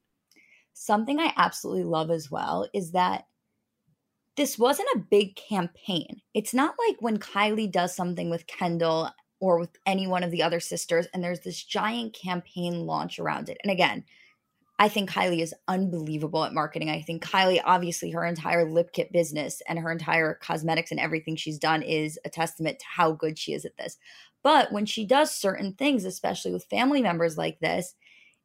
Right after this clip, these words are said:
it's like a really big launch. It becomes a really big deal. A birthday collection, a Stormi collection, Kendall, it's a huge deal. With this, with the Meghan and Kourtney, it wasn't a big deal. It wasn't a big launch. It was just you logged onto your phone and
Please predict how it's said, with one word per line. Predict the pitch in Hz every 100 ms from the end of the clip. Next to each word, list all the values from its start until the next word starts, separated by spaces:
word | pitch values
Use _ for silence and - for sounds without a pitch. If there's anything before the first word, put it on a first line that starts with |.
| -
it's | 226 233
like | 202
a |
really | 196 262 285
big | 226 247 180
launch. | 175 175 98 - -
It |
becomes | 160 185 226 226
a |
really | 202 196 202
big | 180 170
deal. | 175 165 -
A | 175
birthday | - 285 277 208
collection, | 185 170 170 - 170
a | 175
Stormi | - 269 269 240
collection, | - 175 170 - 165 165
Kendall, | - 269 226 175 -
it's | - -
a |
huge | - - 226 170
deal. | 185 - - _ _ _ _ _ _ _
With | 262 254 - -
this, | 180 202 339 - 220
with | 254 -
the |
Meghan | 202 202 214
and | 233 208
Kourtney, | - 202 233 269 - _ _ -
it |
wasn't | 269 330 508 494
a |
big | 214 208 160
deal. | 151 151 175
It | 240
wasn't | 254 277 311
a |
big | 214 220 160
launch. | 185 202 214
It | 240
was | 254
just | 269 185
you | 160 247 330
logged | 294 294 262
onto | 262 240
your | 220
phone | - 170 220 277 -
and | 214 196